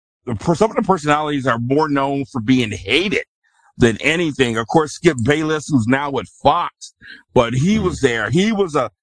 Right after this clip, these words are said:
Speaker 1: a, a antagonist, if you will.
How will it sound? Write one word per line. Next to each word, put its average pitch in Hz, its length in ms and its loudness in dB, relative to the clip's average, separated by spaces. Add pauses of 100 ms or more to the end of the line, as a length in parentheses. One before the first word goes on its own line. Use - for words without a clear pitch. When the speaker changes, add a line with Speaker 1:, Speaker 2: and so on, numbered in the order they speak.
(220)
Speaker 1:
a, 92 260 2 (120)
a 98 240 0 (540)
antagonist, 135 800 -2
if 139 180 0
you 131 160 0
will. 117 420 0